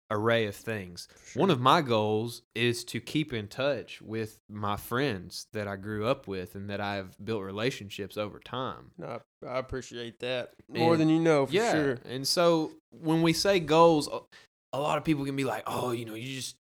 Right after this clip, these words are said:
Speaker 1: you get in this goal-oriented mindset and you just go, go, go, and you, you're just achieving. You're in the achievement." Goals don't necessarily have to be achievement. Goals, set goals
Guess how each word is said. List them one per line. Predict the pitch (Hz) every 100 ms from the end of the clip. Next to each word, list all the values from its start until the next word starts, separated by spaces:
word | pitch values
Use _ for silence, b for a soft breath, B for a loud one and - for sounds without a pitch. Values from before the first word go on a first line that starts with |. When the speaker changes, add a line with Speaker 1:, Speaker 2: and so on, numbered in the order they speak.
| _ _ _
Speaker 1:
you | 123
get | 135
in | 123
this | 113
goal-oriented | 117 110 139 131 127 117 127 127 127 120 117
mindset | 117 120 117 - 110 -
and | 117
you | 120
just | 113 107
go, | - 120 123
go, | 117
go, | 120 120 120 113
and | 110
you, | 113 113 107 - b _ _ _ -
you're | 117 120
just | 117 120 - 113
achieving. | 113 - - 190 185 131 101
You're | 101 120
in | 139 139
the | 127
achievement." | - - - 185 165 123 98 - _ _ _ _ _ - 117
Goals | 135 175 156
don't | 160 123
necessarily | 139 139 113 - 127 113
have | 110 110 -
to |
be | 101 101
achievement. | 87 - 117 110 95 - 104
Goals, | 110 123 139 131 117 107 - _ -
set | - 156 - 123
goals | 120 127 147 156 156 -